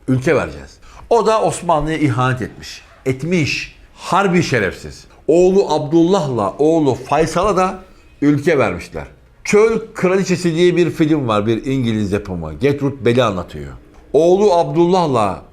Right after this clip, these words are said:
Hüseyin'in, hain Hüseyin'in oğlu Abdullah'la Faysal'ı bir odaya çeker. Der ki, "Sizin için ülkeler oluşturduk. Babanı Arabistan'a, seni Irak'a, seni Suriye'ye kral yaptık.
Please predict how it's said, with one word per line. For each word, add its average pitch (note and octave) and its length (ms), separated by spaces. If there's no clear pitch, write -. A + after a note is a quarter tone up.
Hüseyin'in, F3 600
hain D#3 840
Hüseyin'in D3+ 680
oğlu E3 440
Abdullah'la C#3+ 720
Faysal'ı C#3+ 760
bir D3 140
odaya C3+ 340
çeker. C#3+ 440
Der D#3+ 260
ki, C#3+ 340
"Sizin D#3 420
için B2+ 440
ülkeler E3+ 560
oluşturduk. A#2 720
Babanı D3+ 560
Arabistan'a, D3 840
seni E3 320
Irak'a, D3 720
seni D#3 280
Suriye'ye C#3+ 720
kral D3 360
yaptık. G2 500